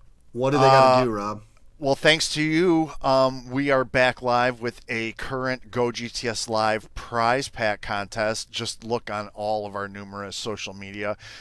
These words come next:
Speaker 2: You'll see what to do and how to enter that. Um, a reminder that our annual Go G T S Live Christmas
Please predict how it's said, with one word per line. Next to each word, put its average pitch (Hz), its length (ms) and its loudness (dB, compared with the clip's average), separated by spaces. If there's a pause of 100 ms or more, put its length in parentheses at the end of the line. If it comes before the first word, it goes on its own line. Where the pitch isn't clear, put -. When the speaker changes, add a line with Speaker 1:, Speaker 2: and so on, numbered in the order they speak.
(240)
Speaker 2:
You'll 110 180 -6
see - 200 -6
what 101 200 -8
to 104 100 -12
do 101 200 -8
and 98 120 -12
how 104 160 -4
to 98 100 -8 (100)
enter 107 340 -8
that. 104 320 -2 (520)
Um, 117 240 0
a 117 100 -4
reminder 120 840 -2
that 113 280 -2
our 107 420 -4 (120)
annual 120 640 -4 (160)
Go 127 300 -2
G 127 240 -8
T 131 240 -6
S 123 200 -4
Live 117 640 -2
Christmas - 760 -6